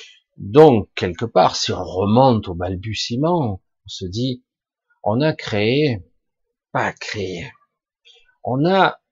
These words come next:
utilisé des bouts, des fonctionnements d'A D N, des fonctionnements cérébraux, mentaux, cognitifs, d'un système aussi énergétique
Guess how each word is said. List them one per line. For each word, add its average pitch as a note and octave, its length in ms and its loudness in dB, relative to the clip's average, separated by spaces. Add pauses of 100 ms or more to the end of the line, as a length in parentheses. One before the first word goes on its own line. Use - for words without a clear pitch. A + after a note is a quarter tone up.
(320)
utilisé C#3+ 1000 2 (680)
des B2 500 4 (180)
bouts, B2 540 0 (640)
des G#2+ 180 -2
fonctionnements C3+ 1000 2 (480)
d'A A2+ 260 6
D A#2 200 4
N, B2 440 6 (540)
des G#2 220 -2
fonctionnements A#2+ 840 2 (100)
cérébraux, A2 840 2 (100)
mentaux, A2 760 2 (100)
cognitifs, C3 920 -2 (380)
d'un C3 220 4
système D#3 580 2
aussi - 520 -4
énergétique B2+ 1040 -2